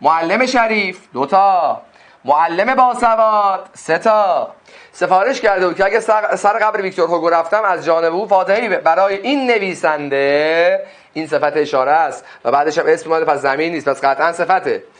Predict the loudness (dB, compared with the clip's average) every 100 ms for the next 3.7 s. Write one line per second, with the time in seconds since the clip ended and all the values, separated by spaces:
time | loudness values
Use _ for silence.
0 | -20 -20 _ -2 -2 -2 -2 0 0 2
1 | 2 2 2 0 -2 -4 0 0 0 0
2 | 0 0 -4 -10 _ _ -2 0 2 0
3 | 0 -2 -2 0 0 -2 -8